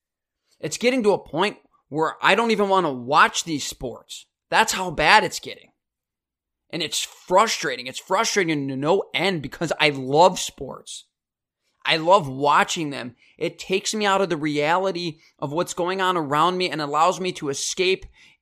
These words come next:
into some entertainment for a few hours.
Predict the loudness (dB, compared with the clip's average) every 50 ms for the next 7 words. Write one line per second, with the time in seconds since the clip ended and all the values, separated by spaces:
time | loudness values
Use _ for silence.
0 | _ _ -2 -2 -2 -2 -4 -4 -6 -6 -4 -4 -4 -4 -4 -4 -6 -4 -4 -6
1 | -8 -10 -10 -10 -8 -8 -6 -6 -6 -8 -10 _ _ _ _ _ -4 -2 -2 -2
2 | -2 -6 -8 -6 -2 0 2 2 2 2 0 -2 -8 -14 -20 -20